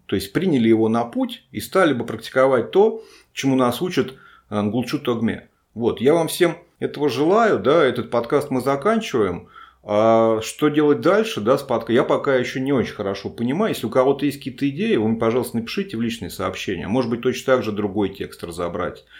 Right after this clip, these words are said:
Или какие-то темы, которые за эти два месяца, что мы занимались одним текстом,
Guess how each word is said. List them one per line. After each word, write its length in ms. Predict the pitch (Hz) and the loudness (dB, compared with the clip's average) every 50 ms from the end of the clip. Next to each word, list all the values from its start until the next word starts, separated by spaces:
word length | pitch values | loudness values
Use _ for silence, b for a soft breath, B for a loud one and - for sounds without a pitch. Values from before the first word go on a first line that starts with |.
| B B B B | B B B B
Или 140 | 110 113 113 | -4 -4 -2
какие-то 480 | - 127 120 120 120 135 139 135 139 127 | 0 2 0 0 0 -4 -4 -4 -4 -4
темы, 360 | - 143 147 135 113 107 104 | 0 2 4 4 4 2 0
которые 360 | - 104 101 - 110 101 98 | -2 -2 -2 -2 -2 -4 -2
за 100 | 92 104 | 0 0
эти 140 | 98 95 101 | 0 -2 0
два 240 | 95 101 107 110 107 | 0 2 2 2 2
месяца, 360 | 107 101 92 90 - - - | 0 0 -2 -4 -8 -12 -14
что 180 | - - - 95 | -10 -8 -6 -4
мы 100 | 95 98 | -4 -4
занимались 560 | 90 92 95 98 101 101 98 90 87 - - | -4 -4 -4 -2 -2 -2 -2 -2 -4 -4 -4
одним 300 | 92 90 92 95 92 92 | -6 -4 -6 -8 -8 -6
текстом, 500 | - 120 131 131 - - 95 87 87 | -4 -4 -4 -4 -6 -10 -10 -10 -10